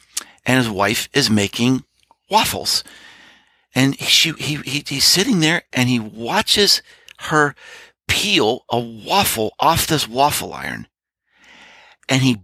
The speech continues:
bolts out of the house without saying a word, runs to his office, comes back to the kitchen with chemicals. When you mix them together, it makes latex. And he poured the latex in this waffle iron. He peeled the, the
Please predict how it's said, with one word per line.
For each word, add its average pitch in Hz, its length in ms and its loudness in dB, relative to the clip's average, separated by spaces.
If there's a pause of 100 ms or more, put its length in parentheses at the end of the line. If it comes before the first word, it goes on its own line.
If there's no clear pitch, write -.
(120)
bolts 220 320 2
out 160 160 4
of 160 60 6
the 147 100 4
house 101 440 -2 (200)
without 165 380 2
saying 165 340 2
a 127 40 -4
word, 95 300 -8 (260)
runs 196 340 2
to - 140 0
his 120 120 0
office, 98 360 -2
comes - 320 -6
back 175 360 0
to 175 120 0
the 151 100 0
kitchen 101 500 -2 (720)
with 120 280 2 (200)
chemicals. 175 640 -2
When 120 160 2
you 110 100 4
mix - 280 0
them 151 120 0
together, 120 420 2
it 110 80 -2
makes 110 300 0
latex. - 680 -2 (540)
And 110 80 2
he 113 80 2
poured 185 360 -4
the 185 100 2
latex 147 560 0
in 160 180 0
this 175 200 0
waffle 135 400 -2
iron. 92 340 -4 (320)
He - 160 -8 (100)
peeled - 600 0 (240)
the, 123 220 -4 (280)
the 220 100 -6